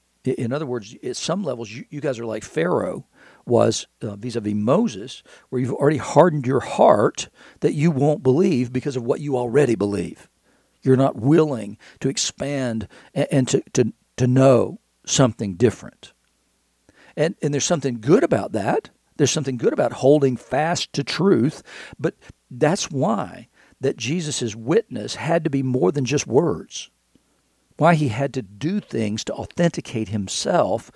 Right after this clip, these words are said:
as the unique Son of God.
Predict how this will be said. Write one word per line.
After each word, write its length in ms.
as 500
the 80
unique 280
Son 200
of 100
God. 460